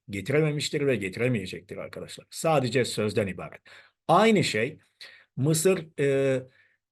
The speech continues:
G-, G D O'ludur, genetiği değiştirilmiştir ifadesini söyleyenlerde de. Bu tabii bambaşka bir, e, paylaşımın konusu. Buraya, araya sokmayacağım ama G D O ş-, sağlığınıza şöyle zararlıdır bu, e,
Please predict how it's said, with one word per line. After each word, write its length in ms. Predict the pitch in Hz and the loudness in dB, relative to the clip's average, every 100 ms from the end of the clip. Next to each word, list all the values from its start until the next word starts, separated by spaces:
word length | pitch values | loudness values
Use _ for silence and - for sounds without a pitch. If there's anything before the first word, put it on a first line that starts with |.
| _ _ 135 | _ _ -6
G-, 100 | 135 | -4
G 420 | 151 131 135 147 | -4 0 2 4
D 120 | 156 156 | 6 8
O'ludur, 440 | 165 165 123 - | 6 4 0 0
genetiği 400 | 123 135 160 165 | 0 0 0 0
değiştirilmiştir 800 | 143 135 - 156 147 127 147 131 - | 0 -2 -2 0 -2 -2 -6 -6 -6
ifadesini 540 | 127 139 127 120 135 | 2 4 4 2 -2
söyleyenlerde 800 | 123 127 123 117 110 107 98 87 | 2 4 4 4 2 -2 -4 -8
de. 140 | 80 _ _ _ _ _ _ _ _ | -14 _ _ _ _ _ _ _ _
Bu 80 | 185 | 4
tabii 240 | 196 156 131 | 6 6 6
bambaşka 440 | 156 135 120 113 | 6 6 2 0
bir, 260 | 113 113 - | 0 0 -2
e, 600 | 113 110 107 104 101 98 104 | 2 2 2 -2 -6 -10 -6
paylaşımın 440 | 113 104 - 107 | -2 -2 -2 -4
konusu. 340 | 107 107 110 156 | -4 -4 0 2
Buraya, 280 | 120 117 - | 4 2 0
araya 280 | 107 104 98 | 0 0 0
sokmayacağım 560 | - 143 175 165 185 | -2 -2 -2 0 2
ama 280 | 156 120 110 - - - - | 2 2 0 -6 -20 -18 -8
G 240 | 117 156 170 | -2 0 2
D 100 | 196 | 2
O 120 | 185 | 2
ş-, 240 | - - - | -2 -10 -12
sağlığınıza 680 | - 147 143 170 170 160 | -6 -4 0 0 0 0
şöyle 400 | 160 - 180 214 | -2 0 2 2
zararlıdır 600 | 175 160 143 135 127 131 - | 4 4 4 2 0 -4 -6
bu, 440 | 120 131 127 - | -4 -2 -2 -2
e, 20 | 139 | 0